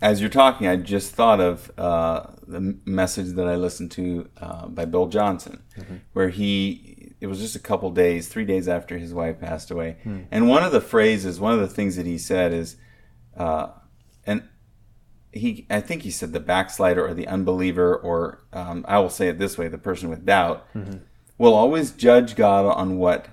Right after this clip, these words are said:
Speaker 1: didn't happen.
Speaker 2: Right.
Speaker 1: And that's, to me, where if, if you look at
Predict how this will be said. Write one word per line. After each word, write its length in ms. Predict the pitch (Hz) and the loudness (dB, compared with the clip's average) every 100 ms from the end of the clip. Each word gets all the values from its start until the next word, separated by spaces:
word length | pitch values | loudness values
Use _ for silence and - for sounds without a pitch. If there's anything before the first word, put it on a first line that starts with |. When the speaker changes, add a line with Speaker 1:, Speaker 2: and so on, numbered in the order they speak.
| - 107 | -20 -4
Speaker 1:
didn't 340 | 98 90 80 | -2 -2 -6
happen. 440 | 90 57 - - _ _ _ | -10 -12 -16 -20 _ _ _
Speaker 2:
Right. 260 | - 95 95 - _ _ _ _ - | -8 -6 -10 -18 _ _ _ _ -4
Speaker 1:
And 460 | 104 98 95 95 - _ _ | 0 2 0 -2 -8 _ _
that's, 400 | 101 101 110 - - - | -2 2 2 0 -12 -10
to 120 | - | -2
me, 300 | 104 143 135 95 | 2 2 2 2
where 360 | 92 90 92 101 | 2 4 2 -2
if, 160 | 95 - | -10 -14
if 120 | 92 | -10
you 100 | 95 | -2
look 240 | 110 139 - | 2 2 4
at 400 | 90 87 - | 4 2 -4